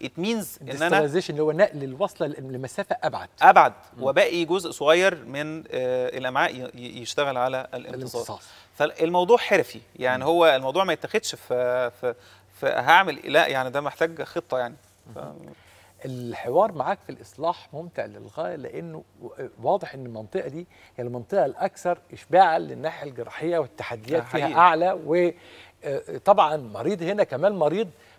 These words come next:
Speaker 2: بيبقى جاي فعلًا حالته النفسية مش عادية، حالة نفسية صعبة، عايز دقة شديدة جدًا وعايز حرفية شديدة، ولذلك احنا هنتكلم على عمليات الإصلاح كثيرًا مع ضيفي العزيز.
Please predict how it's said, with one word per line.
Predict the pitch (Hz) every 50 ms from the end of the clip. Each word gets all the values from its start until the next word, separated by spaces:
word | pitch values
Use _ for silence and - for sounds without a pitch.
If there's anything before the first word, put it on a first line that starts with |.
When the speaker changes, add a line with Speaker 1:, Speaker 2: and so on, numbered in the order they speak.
| _ -
Speaker 2:
بيبقى | 131 175 190 - - - 165 175 170 170 165 165 160 - - 131 123 117
جاي | 139 175 208 226 226 208 185 156 _ _ _ _ _ _ _ _ _ _ _ _ _ _ _ _ -
فعلًا | - - 220 247 233 202 196 202 190
حالته | - - 202 208 -
النفسية | 180 156 - - - 208 208 - - - - _ _ - - _ -
مش | 139 131 139 156 - - 160
عادية، | 131 135 135 165 180 208 214 -
حالة | 123 - - 170 175 170
نفسية | 160 127 - - - 160 156 151 143 - - _ _ _ _ _ _
صعبة، | - - 151 165 165 170 - 185 208 - _ _ _ _ _ _ _ _ _ _ _ _ _ -
عايز | 120 139 170 196 208 196 175 143 117 110 - - - - _ _ _ _ _ _ _ -
دقة | 123 110 185 180 - - - 156
شديدة | - - 147 127 147 165 156 151
جدًا | 147 135 151 160 156 156 147 - 170
وعايز | 170 151 110 135 151 147 -
حرفية | - 127 120 - - 156 156 147
شديدة، | 123 - 147 143 160 160 156
ولذلك | 143 135 165 226 226 -
احنا | - 190 202 185 151
هنتكلم | 160 147 - _ - 214 240 247 202 151 113 101
على | - 107 123 120 107 - - - - - -
عمليات | - 113 123 127 139 156 - -
الإصلاح | - - - - 160 - -
كثيرًا | - - 117 - - 175 180 175 139 110 - - - _ _ _ _ - -
مع | 127 123 107
ضيفي | 107 - - - -
العزيز. | 101 - - - - - 101 104 -